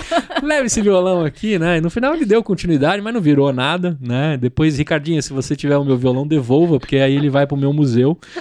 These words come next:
É, e uma das coisas que eu percebo dos meus amigos músicos é que o cara tem dois, três violões,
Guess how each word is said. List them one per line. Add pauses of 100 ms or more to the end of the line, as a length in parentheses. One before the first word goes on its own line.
(260)
É, (760)
e
uma
das
coisas
que
eu
percebo
dos
meus
amigos
músicos (480)
é
que
o
cara
tem
dois,
três
violões,